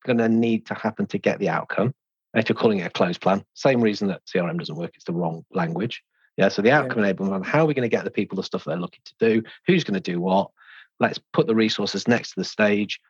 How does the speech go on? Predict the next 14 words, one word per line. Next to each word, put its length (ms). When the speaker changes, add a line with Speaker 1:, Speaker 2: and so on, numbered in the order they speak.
Speaker 1:
And 120
what 200
it 120
geniusly 640
does, 260
it 120
puts 300
the 100
people 420
who 100
are 60
gonna 200
do 220
it 280